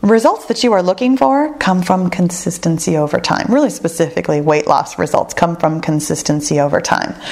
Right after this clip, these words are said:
So a thought like, "I'm not getting results," is not going to help you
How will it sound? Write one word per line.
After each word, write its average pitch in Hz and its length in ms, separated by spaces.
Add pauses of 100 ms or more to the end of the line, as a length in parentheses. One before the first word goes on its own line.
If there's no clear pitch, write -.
(160)
So 226 300
a 208 100
thought 294 560
like, 160 400 (220)
"I'm 208 320
not 196 400
getting 185 360
results," 160 920 (720)
is 190 220
not 220 240
going 196 220
to 196 120
help 196 420
you 156 380